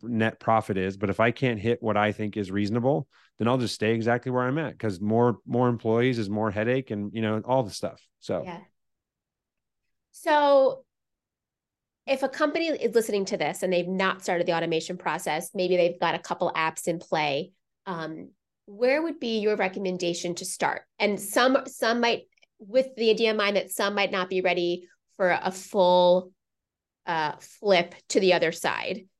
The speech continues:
Speaker 2: but are interested in, in the beginning steps of automating some of their processes. Where do you begin with this?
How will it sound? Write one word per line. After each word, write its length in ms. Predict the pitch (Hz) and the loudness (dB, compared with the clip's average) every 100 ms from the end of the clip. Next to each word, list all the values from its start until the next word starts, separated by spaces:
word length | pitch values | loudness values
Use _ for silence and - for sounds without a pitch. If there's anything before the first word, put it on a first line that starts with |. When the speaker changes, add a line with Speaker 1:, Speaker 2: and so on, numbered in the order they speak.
| _ _ | _ _
Speaker 2:
but 180 | 202 190 | 0 4
are 140 | 180 | 4
interested 720 | 180 185 196 - 190 175 175 | 4 2 -4 0 6 6 6
in, 220 | 185 180 - | 0 -4 -4
in 140 | 185 | -4
the 60 | 170 | -2
beginning 420 | 180 180 170 165 | 0 2 2 -2
steps 500 | - 175 156 - - | -4 -2 -2 -6 -8
of 340 | 175 160 160 - - | -4 -2 -2 -6 -4
automating 520 | 165 165 165 147 156 | -4 -2 -2 -2 -4
some 140 | - 156 | -6 -4
of 60 | |
their 120 | 143 | -4
processes. 680 | 139 - - 135 - 98 - - | -2 -4 -6 -10 -14 -16 -20 -20
Where 280 | 202 226 240 | -2 2 4
do 80 | |
you 120 | 247 196 | 2 2
begin 300 | 185 - - | 2 0 -6
with 120 | - - | -16 -20
this? 300 | - - | -18 -20